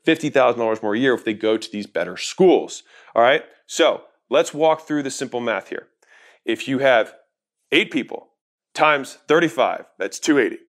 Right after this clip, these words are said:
Four hours in a row, you go back to back to back, you don't even move, they come to you. So you got two eighty, two eighty, two eighty, two eighty. It's eleven hundred bucks roughly per day.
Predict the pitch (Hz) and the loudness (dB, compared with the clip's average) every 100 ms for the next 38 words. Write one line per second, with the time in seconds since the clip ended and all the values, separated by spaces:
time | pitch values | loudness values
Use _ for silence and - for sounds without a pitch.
0 | _ _ _ - 175 208 170 165 160 143 | _ _ _ -2 2 2 4 4 2 0
1 | 147 147 135 95 95 101 95 135 143 139 | 0 2 4 2 0 -4 2 2 2 0
2 | 135 123 127 147 - 147 165 170 143 139 | 0 2 0 0 -2 -2 0 0 0 0
3 | 156 151 143 135 139 127 107 - - _ | 2 2 0 0 0 0 -2 -4 -10 _
4 | _ _ 127 117 - - 180 170 165 165 | _ _ 0 2 2 2 4 4 2 4
5 | 160 151 143 147 143 135 127 - 120 92 | 4 6 4 4 4 4 4 4 6 4
6 | - - 123 135 156 156 147 123 127 123 | 2 -6 2 4 4 2 0 2 2 2
7 | - 120 110 117 110 107 - 117 101 | -2 -2 0 -4 -6 -6 -4 -2 -2